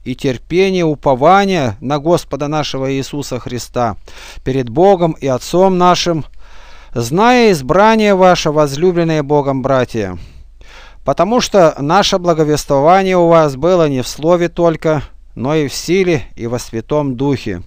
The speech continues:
и со многим удостоверением, как вы сами знаете,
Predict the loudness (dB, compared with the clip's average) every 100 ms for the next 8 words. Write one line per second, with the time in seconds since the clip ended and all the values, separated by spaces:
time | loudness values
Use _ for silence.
0 | -16 -20 -20 -20 -10 -8 -4 -2 -2 0
1 | 2 2 0 -2 -2 -2 0 0 2 2
2 | 2 0 -2 -4 -6 -6 -6 -4 -2 -2
3 | -4 -6 -6 -6 -8 -12